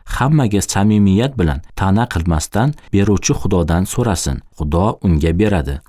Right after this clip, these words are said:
Bundan tashqari, ikkinchi Timotiy kitobining ikkinchi bobi, o'n uchinchi oyatida Xudovand bizlarga nisbatan shartsiz sodiqligini aytadi.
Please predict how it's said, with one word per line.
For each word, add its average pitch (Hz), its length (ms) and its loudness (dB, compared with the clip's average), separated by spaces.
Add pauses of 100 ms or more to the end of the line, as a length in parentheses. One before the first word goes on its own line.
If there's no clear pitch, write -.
(260)
Bundan 123 260 4
tashqari, 90 540 -2
ikkinchi - 400 -2
Timotiy 113 540 0
kitobining 87 640 0
ikkinchi 110 540 0
bobi, 73 260 -2 (240)
o'n 135 240 2
uchinchi - 460 0
oyatida 95 640 0 (320)
Xudovand 101 640 2
bizlarga 90 580 0 (160)
nisbatan 82 640 -2
shartsiz - 600 0
sodiqligini 92 760 0
aytadi. - 480 -6